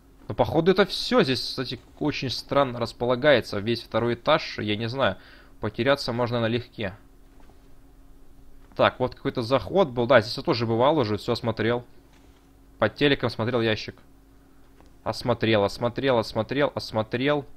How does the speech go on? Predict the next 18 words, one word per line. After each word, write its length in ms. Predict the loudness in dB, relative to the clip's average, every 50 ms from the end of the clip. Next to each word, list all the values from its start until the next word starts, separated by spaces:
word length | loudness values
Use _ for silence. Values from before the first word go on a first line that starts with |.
| -20 -20 -20 _ _ _ -20 -20 _ -20 -20 -20 -20 -20 _ _ _ -20 -20 -20 -20 -20 -20 -20 _ _ _ -10 -6
Ни 200 | -2 0 2 4
одного 400 | 4 4 4 4 4 4 4 4
батончика, 960 | 8 8 8 8 6 6 6 8 8 8 8 4 0 -4 -2 2 2 2 2
вообще 340 | 2 0 -4 -4 -4 -4
каких-то 360 | -4 -6 -8 -12 -4 -2 0 2
микропризнаков 1200 | 2 2 2 2 2 2 2 2 2 2 2 2 0 0 0 -2 -4 -6 -4 -2 -4 -4 -4 -6
еды, 480 | -4 -2 -2 -2 0 -2 0 0 0
вот 200 | 0 -2 -4 -6 -8 -12 -20 -20 -16 -8
мисиписечный 1300 | -4 -2 -2 0 0 -2 -2 -4 -6 -6 -10 -18 _ _ -4 -4 -4 -4 -6 -8 -8 -8 -8 -8 -8 -6
хотя 420 | -6 -8 -10 -8 -6 -4 -2 -2
бы. 220 | -2 -4 -6 -12 -12 -16 -20 -20 -20 _ -20 -20 -20 _ _ _ -20 -20 -20 -20 -20 -20 _ _ _ _ -20 -20 -14 _
Просто, 360 | 0 0 0 0 0 -2 -2
прикиньте, 420 | 0 0 -2 -2 -4 -6 -4 -4 -4
нет 180 | -6 -6 -6
ничего. 580 | -8 -10 -8 -6 -4 -2 -2 0 -2 -2 -4 -8 -14 -20 _ _ _ -18 -18 -18 -20 -20 -18 -12
Я 220 | -8 -4 -4 -4
в 100 | -4 -6
шоке. 560 | -10 -14 -12 -10 -10 -10 -10 -12 -16 -20 -20